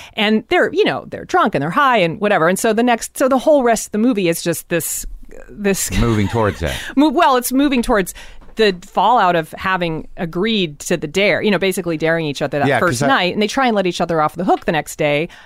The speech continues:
Speaker 1: but neither of them wants to be let off the hook 'cause they're like, "Hey,
Speaker 2: They're competing.
Speaker 1: I'm
Speaker 2: Yeah.
Speaker 1: cool.
Speaker 2: Yeah.
Speaker 1: I'm, I'm cool enough to do this, but you're the one, I think you're trying to get out of this." And it's like, "I'm not trying to get out of this." And so it's just ridiculous because it's not, they want, they don't wanna do it.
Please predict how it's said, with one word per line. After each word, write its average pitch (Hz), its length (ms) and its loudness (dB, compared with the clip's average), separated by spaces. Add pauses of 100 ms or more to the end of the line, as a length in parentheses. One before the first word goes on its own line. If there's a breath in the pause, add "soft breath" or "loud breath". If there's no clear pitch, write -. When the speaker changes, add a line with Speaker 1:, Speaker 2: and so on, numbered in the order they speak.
Speaker 1:
but 226 100 2
neither 247 300 4
of 196 80 0
them 185 160 -2
wants 175 220 -2
to - 40 -8
be 175 80 -2
let 165 160 2
off 156 140 0
the 170 80 -4
hook 247 180 0
'cause 180 120 -2
they're 196 120 0
like, 170 160 0
"Hey, 233 260 0 (100)
Speaker 2:
They're 104 100 -2
competing. 80 540 -2
Speaker 1:
I'm 208 160 0
Speaker 2:
Yeah. 82 120 0
Speaker 1:
cool. 185 400 0
Speaker 2:
Yeah. 104 60 2
Speaker 1:
I'm, - 260 0
I'm 311 140 -2
cool 208 180 0
enough 160 220 -2
to 160 80 -8
do 151 140 -4
this, 151 420 -2 (160)
but - 100 -4
you're 269 160 4
the 226 80 2
one, 175 160 2
I 165 80 2
think 208 220 0
you're 247 100 0
trying 180 160 -2
to 151 60 -6
get 147 100 -4
out 120 140 0
of 123 80 -8
this." 127 160 -6
And - 60 -6
it's 131 40 -12
like, 143 140 0
"I'm 370 160 0
not 247 80 0
trying 180 180 0
to 165 60 -4
get 160 80 0
out 151 120 2
of 147 40 -6
this." 170 100 -6 (240 loud breath)
And 247 100 2
so 294 120 2
it's 269 120 0
just - 200 0
ridiculous 233 520 -2
because 254 220 -4
it's 262 120 -4
not, 320 280 0
they 254 120 2
want, 294 180 0
they 214 40 -4
don't 294 100 2
wanna 175 160 2
do 190 300 2
it. 151 240 0